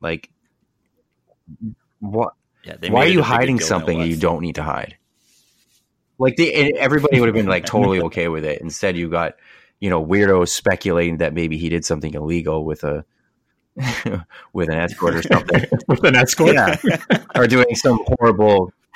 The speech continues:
Speaker 1: horrible
Speaker 2: Pooping,
Speaker 1: act in the
Speaker 2: pooping
Speaker 1: middle
Speaker 2: on
Speaker 1: of the
Speaker 2: the floor
Speaker 1: dressing
Speaker 2: in the
Speaker 1: room,
Speaker 2: locker
Speaker 1: like,
Speaker 2: room.
Speaker 1: <laughs> like,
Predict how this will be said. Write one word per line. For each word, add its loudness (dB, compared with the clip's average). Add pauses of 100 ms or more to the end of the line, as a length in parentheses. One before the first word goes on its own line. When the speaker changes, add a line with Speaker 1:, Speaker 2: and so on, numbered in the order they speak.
(120)
Speaker 1:
horrible 6
Speaker 2:
Pooping, 4
Speaker 1:
act 4
in 0
the 2
Speaker 2:
pooping 2
Speaker 1:
middle 4
Speaker 2:
on 6
Speaker 1:
of 0
the 2
Speaker 2:
the -2
floor 0
Speaker 1:
dressing 0
Speaker 2:
in 0
the 0
Speaker 1:
room, 0
Speaker 2:
locker 0
Speaker 1:
like, -6
Speaker 2:
room. -8 (680)
Speaker 1:
<laughs> - (440)
like, 2